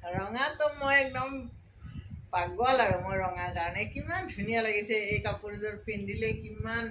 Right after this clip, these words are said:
ভাল লাগিব। মুগাত মানে, আহ, চৰি, ৰঙাত মুগাটো এটা বেলেগ ধৰণৰ আৰু এই ৰঙাটো বেলেগ ধুনীয়া ৰঙা।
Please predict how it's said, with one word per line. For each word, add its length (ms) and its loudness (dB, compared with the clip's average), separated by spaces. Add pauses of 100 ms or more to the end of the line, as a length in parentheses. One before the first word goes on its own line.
ভাল 240 -4
লাগিব। 340 -2 (760)
মুগাত 500 2 (200)
মানে, 260 6 (300)
আহ, 600 4
চৰি, 320 4 (120)
ৰঙাত 380 6
মুগাটো 680 8
এটা 320 6
বেলেগ 400 4
ধৰণৰ 480 4 (420)
আৰু 180 6
এই 260 6
ৰঙাটো 520 6
বেলেগ 440 4
ধুনীয়া 360 4
ৰঙা। 320 0